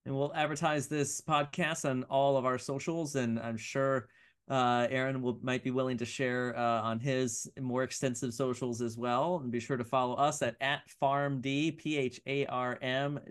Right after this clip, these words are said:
D, Pub Health on Instagram, and connect with us on LinkedIn. Turn on post notifications so you never miss an episode, and smash that subscribe button now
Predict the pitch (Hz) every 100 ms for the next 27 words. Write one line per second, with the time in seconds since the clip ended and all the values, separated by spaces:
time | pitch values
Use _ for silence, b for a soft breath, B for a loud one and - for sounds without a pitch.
0 | 131 120 135 139 156 170 B B B -
1 | 170 151 120 131 127 170 - 123 120 123
2 | 131 - 123 131 131 151 113 - 120 120
3 | 113 117 113 110 107 117 147 147 151 160
4 | 202 202 B B - 165 147 135 120 147
5 | 143 - 131 120 113 127 127 156 143 127
6 | 123 120 123 117 120 113 139 - 151 156
7 | 131 113 - 143 151 170 160 131 - 120
8 | - 147 139 160 147 156 135 127 135 151
9 | 165